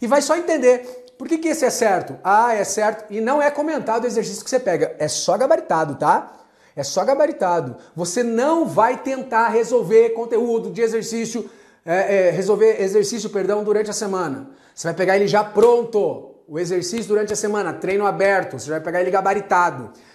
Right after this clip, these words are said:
E vai só olhar, essa afirmativa é correta. Por que que é correta? Ah, legal, tá na lei. Essa afirmativa é errada, tá? Deixa eu ver, por que que é errada? Ahn, tá errado por quê?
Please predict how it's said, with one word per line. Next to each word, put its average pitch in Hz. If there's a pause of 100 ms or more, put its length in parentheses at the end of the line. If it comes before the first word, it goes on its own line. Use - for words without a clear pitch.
(200)
E 139
vai 202
só 240
olhar, 190
essa 214
afirmativa 233
é -
correta. 208
Por 220
que 233
que 240
é 214
correta? 175 (180)
Ah, 196
legal, 170
tá 147
na 180
lei. 151 (340)
Essa 269
afirmativa 180
é 214
errada, 196
tá? -
Deixa 208
eu -
ver, 214
por 208
que 233
que 233
é 247
errada? 175 (260)
Ahn, 208
tá 214
errado 220
por 262
quê? 202